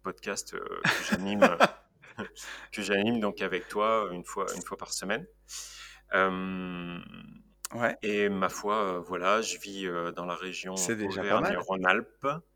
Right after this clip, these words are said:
Speaker 1: Ouais, ouais. Euh,
Speaker 2: Ouais.
Speaker 1: je vis en concubinage et on essaye d'élever, euh, un enfant de sept ans. <laughs> Une petite fille de sept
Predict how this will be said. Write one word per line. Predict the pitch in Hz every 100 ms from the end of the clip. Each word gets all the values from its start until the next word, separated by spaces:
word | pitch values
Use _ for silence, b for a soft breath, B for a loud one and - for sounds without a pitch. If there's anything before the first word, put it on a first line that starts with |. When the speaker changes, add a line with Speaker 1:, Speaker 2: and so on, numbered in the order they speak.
| _ -
Speaker 1:
Ouais, | 98 120
ouais. | 82 - - - B B B B -
Euh, | 85 80 78 80 80 85 92
Speaker 2:
Ouais. | -
Speaker 1:
je | - 95
vis | 90 143 -
en | 90
concubinage | - - 101 92 90 80 85 90 110 117 120 127 120 _ _ _ -
et | 92 92 92 92 87 87
on | 85 85
essaye | 90 - 95
d'élever, | 90 90 85 87 95 95
euh, | 90 - 50 -
un | 85
enfant | 85 - 85 92
de | 82
sept | - - 76
ans. | 76 _ _ _ _ -
<laughs> | - - - - - - - _ - B 101 101 B
Une | 104
petite | 104 - -
fille | - 101
de | -
sept | - -